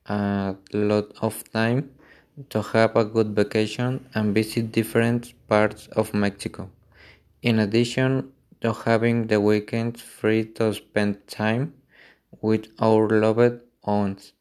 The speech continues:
play sport, rest, go to the park, to the movies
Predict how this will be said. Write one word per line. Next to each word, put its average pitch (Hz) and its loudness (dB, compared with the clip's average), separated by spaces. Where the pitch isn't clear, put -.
play 107 2
sport, 113 0
rest, 117 -2
go 110 0
to 117 -2
the 110 4
park, 117 -2
to 107 0
the 104 4
movies 113 0